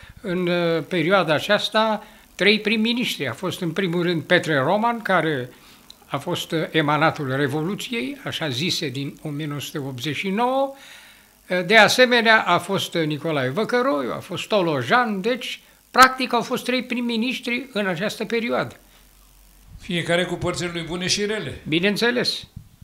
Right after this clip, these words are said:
Speaker 1: Eu am g-, gândit că s-au făcut unele greșeli care au fost considerate capitale în această perioadă de patru ani de la începutul acestei ere a așa numitei democrații românești. De ce? În primul rând,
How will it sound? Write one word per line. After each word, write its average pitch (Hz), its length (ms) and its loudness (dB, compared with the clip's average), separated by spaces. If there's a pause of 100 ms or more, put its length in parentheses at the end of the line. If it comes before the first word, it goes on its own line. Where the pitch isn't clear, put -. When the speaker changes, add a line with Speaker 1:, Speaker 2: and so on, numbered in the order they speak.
(200)
Speaker 1:
Eu 190 240 0
am 196 200 4
g-, 175 400 2
gândit 160 420 -2
că 208 140 -2
s-au 180 200 2
făcut 214 340 -4
unele 190 360 0
greșeli 180 680 -2
care 165 200 -4
au 156 180 -2
fost 185 220 -6
considerate 170 500 -4
capitale 185 800 0 (300)
în 180 200 -2
această 160 440 -2
perioadă 160 560 0
de 147 240 -2 (440)
patru 156 380 2
ani 165 220 0
de 151 60 -2
la 151 120 -2
începutul 170 800 -6 (180)
acestei 156 760 -2 (380)
ere 220 560 6 (320)
a 180 260 2
așa 170 240 0
numitei 170 480 -2
democrații 143 720 0
românești. 127 520 -6 (640)
De 175 220 4
ce? 127 260 -6
În 196 140 0
primul 247 320 2
rând, 220 360 2